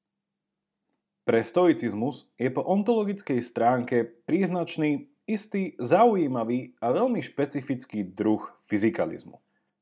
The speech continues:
A fyzikalizmus je len synonymum pre takzvaný materializmus. Pri stoickom pohľade na povahu sveta začíname s pojmom logos. Grécke slovo,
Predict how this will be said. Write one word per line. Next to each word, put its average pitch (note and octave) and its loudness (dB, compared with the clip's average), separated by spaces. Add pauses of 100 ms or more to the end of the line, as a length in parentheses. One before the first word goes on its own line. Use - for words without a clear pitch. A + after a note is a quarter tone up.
(120)
A - -6
fyzikalizmus B2+ 2
je G3 -4
len A#2+ 2
synonymum A2 0
pre D#3+ 4
takzvaný F#2 -2
materializmus. F2 -4 (1200)
Pri C3 0
stoickom A#3 -2
pohľade D3 2
na A2 -6
povahu C#3+ 2
sveta B2+ -2 (400)
začíname D#3+ -2
s - -12
pojmom A2+ 0
logos. G2 0 (640)
Grécke A#2+ 0
slovo, D#3 2